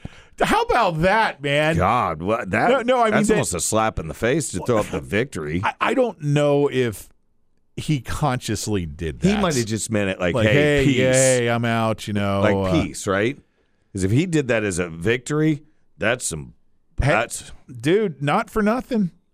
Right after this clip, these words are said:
Speaker 1: He has maintained his innocence from the get-go on all this, and I know you're, "Pfft, yeah, there's sixty accusers."
Speaker 2: He gave
Speaker 1: I
Speaker 2: these chicks lewds,
Speaker 1: I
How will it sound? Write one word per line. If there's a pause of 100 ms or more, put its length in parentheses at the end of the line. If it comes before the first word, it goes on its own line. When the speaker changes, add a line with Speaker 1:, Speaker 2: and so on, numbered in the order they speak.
(220)
Speaker 1:
He
has
maintained
his
innocence
from
the
get-go
on
all
this,
and
I
know
you're,
"Pfft,
yeah,
there's
sixty
accusers."
Speaker 2:
He
gave
Speaker 1:
I
Speaker 2:
these
chicks
lewds,
Speaker 1:
I